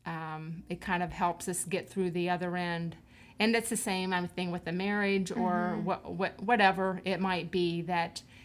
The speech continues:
Speaker 1: it's all sli-, cyclical,
Speaker 2: Mm-hmm.
Speaker 1: and it will eventually pass. Um, but what we teach our kids through that season is either gonna be that we, that we wanna hear them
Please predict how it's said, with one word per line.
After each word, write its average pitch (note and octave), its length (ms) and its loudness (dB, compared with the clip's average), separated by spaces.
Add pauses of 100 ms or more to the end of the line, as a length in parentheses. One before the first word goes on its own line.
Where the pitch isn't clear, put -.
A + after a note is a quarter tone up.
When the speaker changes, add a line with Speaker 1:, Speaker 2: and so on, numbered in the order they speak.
(160)
Speaker 1:
it's F#3+ 200 -2
all F#3+ 180 8
sli-, G3+ 340 -2 (100)
cyclical, F3+ 920 -4 (280)
Speaker 2:
Mm-hmm. G#3+ 160 -4
Speaker 1:
and F#3 320 0
it F3+ 100 0
will F3+ 220 0
eventually F#3 500 -2
pass. F3 640 -4 (180)
Um, E3+ 500 -6 (640)
but F#3+ 140 4
what G3 180 6
we G#3+ 140 2
teach G#3 300 -4
our F#3 80 0
kids F3+ 320 -4
through F#3 240 -2
that F3+ 260 -2 (140)
season G#3 520 -2
is F3+ 280 -4 (180)
either F#3+ 220 2
gonna F#3+ 180 0
be F3+ 300 0
that F3 320 2
we, E3+ 520 -2 (840)
that F3+ 140 4
we G3 80 4
wanna F#3+ 260 2
hear G#3+ 400 0
them A3 500 0